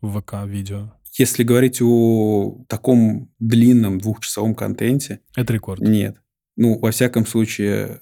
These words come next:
Speaker 2: за последнее время нет. Я не помню, но есть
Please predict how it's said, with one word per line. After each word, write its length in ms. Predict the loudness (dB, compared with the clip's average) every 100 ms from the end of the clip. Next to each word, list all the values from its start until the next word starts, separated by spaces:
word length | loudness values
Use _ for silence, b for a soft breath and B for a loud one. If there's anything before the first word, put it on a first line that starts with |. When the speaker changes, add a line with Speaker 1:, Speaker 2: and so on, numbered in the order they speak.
| _
Speaker 2:
за 100 | -6
последнее 500 | -2 0 0 0 -2
время 280 | -2 -2 -2
нет. 280 | -2 -2 -4
Я 500 | -6 -2 0 -2 -4 -8
не 200 | -2 0
помню, 300 | 0 -2 0
но 280 | 2 4 4
есть 580 | 4 2 2 -2 -10